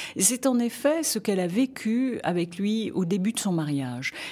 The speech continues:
Il y avait entre André et Clara Malraux une très grande complicité, complicité intellectuelle,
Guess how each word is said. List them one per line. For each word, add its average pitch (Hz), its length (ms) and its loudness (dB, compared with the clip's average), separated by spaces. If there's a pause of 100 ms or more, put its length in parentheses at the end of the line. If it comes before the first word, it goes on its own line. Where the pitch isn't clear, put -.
Il 175 100 -2
y 220 100 6
avait 226 340 2
entre 170 240 -4
André 208 440 0
et 160 120 -2
Clara 180 320 0
Malraux 170 420 2
une 170 100 -2
très - 280 2
grande 208 300 0
complicité, 165 800 -4 (360)
complicité 196 680 0
intellectuelle, 170 920 -2